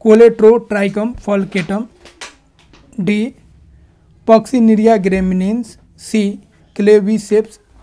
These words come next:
purpurea। तो सही आंसर हो जाएगा ए, Cercospora persineata। अगला प्रश्न है, मक्के में सफ़ेद कली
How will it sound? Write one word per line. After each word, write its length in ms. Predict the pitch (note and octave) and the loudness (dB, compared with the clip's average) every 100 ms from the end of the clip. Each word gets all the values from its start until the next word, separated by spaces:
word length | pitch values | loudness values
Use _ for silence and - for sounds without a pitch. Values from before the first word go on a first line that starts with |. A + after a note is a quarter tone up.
| _ _ | _ _
purpurea। 680 | G3+ G3 - G3+ F#3 F3+ F3+ - _ _ _ _ _ _ _ _ _ _ | -4 -4 -6 -8 -6 -6 -10 -16 _ _ _ _ _ _ _ _ _ _
तो 80 | A3+ | -8
सही 260 | - A3+ | 0 0
आंसर 220 | B3+ A#3 A#3+ | 2 2 2
हो 60 | |
जाएगा 280 | A3+ A#3 A#3 - | 4 2 -2 -4
ए, 240 | G#3 A3 - _ | -2 -2 -4 _
Cercospora 760 | - G#3 F#3+ G#3+ G3+ - F#3+ F#3+ - | -10 -8 -4 -6 -6 -6 -6 -6 -8
persineata। 720 | F3+ D#3+ F#3+ F#3 F3+ D#3+ F3 E3+ _ _ _ _ _ _ _ A#3+ | -12 -10 -8 -8 -8 -10 -12 -14 _ _ _ _ _ _ _ -2
अगला 180 | A#3+ C4 | 0 -2
प्रश्न 340 | C4 B3 B3 | -4 -6 -4
है, 140 | B3+ B3 | -6 -4
मक्के 360 | F#3+ F#3 A3+ | -6 -4 -4
में 160 | A3+ A#3 | -2 -4
सफ़ेद 440 | A3 G3 - A3 | -6 -8 -4 -4
कली 240 | A3 F#3+ | -4 -8